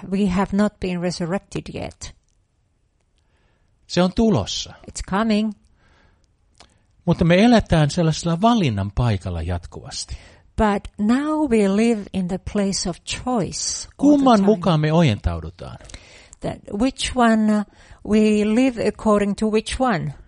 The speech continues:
Speaker 2: Kumman mukaan me elämme?
Speaker 1: We live according to which one?
Speaker 2: Iankaikkinen elämä ei ole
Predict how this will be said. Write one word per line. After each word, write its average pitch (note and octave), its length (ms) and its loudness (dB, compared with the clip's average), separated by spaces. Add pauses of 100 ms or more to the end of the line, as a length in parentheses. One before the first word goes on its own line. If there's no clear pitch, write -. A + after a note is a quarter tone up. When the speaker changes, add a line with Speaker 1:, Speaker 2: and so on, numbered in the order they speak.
(680)
Speaker 2:
Kumman A3 360 4
mukaan E3+ 320 0
me D3+ 140 0
elämme? G2 460 -6 (420)
Speaker 1:
We F#3+ 220 -2
live G3 260 -4
according F3 500 -8
to E3+ 100 -8
which E3+ 300 -10
one? D#3 320 -8 (1900)
Speaker 2:
Iankaikkinen F3+ 800 0
elämä C3 400 2
ei B2+ 260 0
ole A#2 200 0